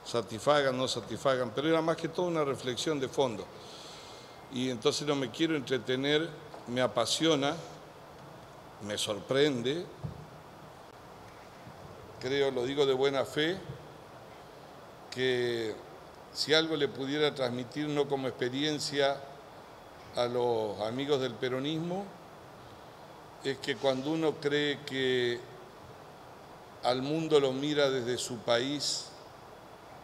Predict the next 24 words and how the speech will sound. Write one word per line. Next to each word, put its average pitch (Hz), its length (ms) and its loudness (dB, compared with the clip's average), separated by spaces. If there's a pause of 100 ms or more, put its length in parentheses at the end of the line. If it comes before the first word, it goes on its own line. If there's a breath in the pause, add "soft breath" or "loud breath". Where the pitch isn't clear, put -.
(420)
como 127 240 0
la 123 160 6
centralidad, 120 920 2 (260)
lo 113 80 0
más 139 200 4
probable 131 540 4
es 113 80 -2
que 123 100 -6
el 117 100 -2
mundo 131 340 0
lo 120 80 2
atropelle 113 600 -2
a - 20 0
su - 140 -8
país. 95 540 -8 (1300)
Hay 120 100 0
que 127 140 -2
mirar 127 320 2
a 131 40 4
la 120 80 -2
inversa. 117 460 0 (1900)
Los 127 140 2
efectos 175 480 2
negativos 147 640 2